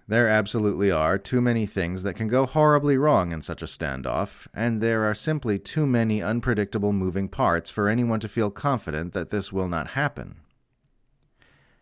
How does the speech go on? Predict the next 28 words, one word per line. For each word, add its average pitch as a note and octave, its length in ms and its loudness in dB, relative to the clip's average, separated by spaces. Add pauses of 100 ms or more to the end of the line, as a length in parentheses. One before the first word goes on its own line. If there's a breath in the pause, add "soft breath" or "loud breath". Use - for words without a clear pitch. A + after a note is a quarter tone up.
(260 soft breath)
And B2 160 2
it's C3+ 160 -4
pretty E3 260 0
crazy D#3 640 0
to F#2+ 140 -4
hear G2+ 180 2
Stoltenberg F#2+ 720 -2
voice D3+ 360 0
these F2 200 -4
concerns E2+ 680 -4
even C#3+ 380 -2
while A#2+ 240 2
the A2+ 100 -2
Pentagon F2 640 -2
gives B2+ 340 0
the C3 120 0
go-ahead C3 600 0
for G2+ 140 -2
Ukraine G#2 480 0
to A#2 100 -4
begin A2+ 380 0
launching A2+ 440 -2
long-range A#2+ 640 0
attacks C3 500 -4
on F#2 140 -2
targets G2+ 420 0
inside G2+ 460 0
Russia F2 500 0